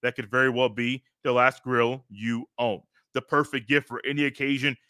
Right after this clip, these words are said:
is in stock at Billiards Plus. Go big with an awesome pool table or shuffleboard table, or a little more modest with a dartboard or poker table. No matter the season, Billiards Plus has you covered for all your indoor and outdoor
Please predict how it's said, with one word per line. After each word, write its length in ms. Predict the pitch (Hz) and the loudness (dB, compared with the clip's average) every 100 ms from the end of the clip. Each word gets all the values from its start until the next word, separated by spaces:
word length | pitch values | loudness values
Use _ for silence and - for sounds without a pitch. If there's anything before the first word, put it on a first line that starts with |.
| _ - | _ -8
is 280 | 214 220 | -4 -2
in 120 | 202 202 | -4 -2
stock 340 | 180 180 190 | 2 4 4
at 160 | 170 127 | 0 0
Billiards 300 | 147 143 - | 0 0 -2
Plus. 280 | 143 139 | -2 -2
Go 180 | - 233 | 2 2
big 540 | 214 214 277 262 151 - _ _ | 4 0 2 0 -2 -8 _ _
with 100 | 127 | -4
an 80 | 123 | 0
awesome 260 | 123 120 107 | 0 -2 -10
pool 180 | 160 165 | -4 -4
table 360 | 160 160 156 160 | -2 -4 -4 -4
or 120 | 165 | -4
shuffleboard 520 | 160 147 139 120 120 120 | -2 -4 -4 -4 -4 -2
table, 380 | 117 107 101 _ _ - | -2 -2 -6 _ _ -2
or 160 | 120 | 0
a 40 | 110 | 2
little 240 | 113 113 | 0 0
more 200 | 117 113 | 0 0
modest 520 | 113 117 120 123 - _ _ | 2 4 2 0 -6 _ _
with 140 | 135 117 | -8 -6
a 40 | |
dartboard 640 | 104 139 160 165 185 190 185 _ - | 0 2 2 0 -2 -2 -6 _ -2
or 140 | 214 | -2
poker 400 | - 214 226 214 | 2 2 2 0
table. 380 | 180 156 113 98 _ _ | -2 0 0 -6 _ _
No 260 | 123 190 226 | 0 4 6
matter 260 | 135 117 | 6 4
the 80 | 104 | 0
season, 460 | - 120 117 107 92 _ _ 123 | -6 -4 -4 -6 -10 _ _ -8
Billiards 320 | 123 123 120 | -2 0 -2
Plus 220 | - 127 110 | -2 -2 0
has 220 | 113 113 | -4 -4
you 80 | 113 | -4
covered 340 | 117 104 87 _ _ | -2 -2 -4 _ _
for 140 | - 98 | -6 -2
all 120 | 123 | 0
your 160 | 113 - | -2 -4
indoor 560 | 139 135 123 123 123 131 _ _ _ 156 | -2 -2 0 0 0 -2 _ _ _ 0
and 180 | 160 | 2
outdoor 640 | 151 120 104 120 110 107 | 2 2 0 -2 0 -2